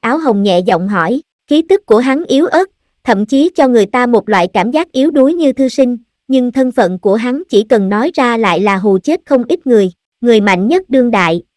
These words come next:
thiên mệnh đại đế, mệnh cơ các bên trong mỗi một cái bảng xếp hạng, có phân lượng nhất chính là hùng chủ bảng, người không có tu vị thái ớt cảnh ngay cả tư cách mua sắm hùng chủ bảng cũng đều không có,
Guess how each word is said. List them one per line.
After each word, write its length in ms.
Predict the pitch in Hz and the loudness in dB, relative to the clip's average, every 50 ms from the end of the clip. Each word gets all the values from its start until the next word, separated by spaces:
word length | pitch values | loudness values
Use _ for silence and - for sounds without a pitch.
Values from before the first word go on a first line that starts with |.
| _ _ - | _ _ -2
thiên 200 | 277 269 254 247 | 0 0 2 2
mệnh 240 | 233 196 175 185 185 | 2 0 0 0 0
đại 200 | 196 175 170 175 | 0 0 0 0
đế, 280 | 185 214 214 247 285 349 _ _ _ _ - | 0 0 0 0 -2 -4 _ _ _ _ -4
mệnh 240 | 240 240 208 190 214 | -2 0 0 0 0
cơ 180 | - 277 262 254 - | 0 2 2 2 0
các 160 | 330 359 - | -2 -2 2
bên 240 | 294 277 262 247 240 | 2 2 2 2 2
trong 220 | - 247 240 247 | 0 0 0 2
mỗi 180 | 233 190 175 247 | 2 2 2 2
một 260 | 285 285 196 - - | 2 2 0 0 -2
cái 120 | 262 285 | -4 -2
bảng 220 | 320 277 180 247 233 | 0 0 -2 -2 -2
xếp 200 | - - 359 359 - | -4 -4 -4 -4 -2
hạng, 280 | 277 214 180 175 180 - _ _ _ _ _ - | -2 -2 -2 -4 -6 -10 _ _ _ _ _ -2
có 120 | 294 330 339 - | -2 -2 0 2
phân 160 | 311 269 254 | 0 2 2
lượng 240 | 240 202 180 185 226 | 2 2 2 0 0
nhất 140 | 311 370 359 _ | -2 -2 -4 _
chính 200 | - 285 277 330 | -2 -2 0 0
là 160 | 381 294 220 | 0 0 0
hùng 240 | 196 220 208 196 190 | 0 0 -2 -2 -2
chủ 180 | 180 208 185 208 | -2 -2 -2 0
bảng, 340 | 220 208 165 151 190 262 - _ _ _ _ _ - | 0 0 -2 -2 -4 -8 -10 _ _ _ _ _ -4
người 180 | 226 233 220 202 | 0 2 2 2
không 260 | 190 - 262 247 240 | 2 0 -2 -2 -2
có 120 | 254 285 | -2 -4
tu 220 | 320 - 285 262 240 | -2 0 0 0 2
vị 240 | 214 226 185 170 175 | 2 2 0 0 -2
thái 260 | - 226 233 269 320 | -4 -4 -4 -4 -4
ớt 220 | - 359 359 _ | -4 -6 -4 _
cảnh 220 | - 202 175 214 262 | -2 -2 -2 -2 -2
ngay 220 | 285 254 240 233 233 | 0 0 0 0 0
cả 180 | 208 170 196 214 - | -2 -4 -2 -2 0
tư 140 | 277 247 | 0 0
cách 260 | 240 - 330 - - - | 0 -2 -6 -6 -2 0
mua 160 | 254 240 226 | 2 2 2
sắm 240 | - - 240 262 320 | 2 -2 -6 -4 -2
hùng 240 | 339 285 214 202 185 | -2 0 0 0 0
chủ 180 | - 202 185 | -2 -2 0
bảng 300 | 214 233 180 151 170 247 | 0 0 -2 -2 -4 -4
cũng 200 | 277 - 196 240 | -2 -2 0 2
đều 180 | 254 262 214 190 | 2 2 2 0
không 240 | - - 254 233 226 | -2 -2 -4 -4 -2
có, 300 | - 233 240 262 330 | -2 -2 -2 -2 -4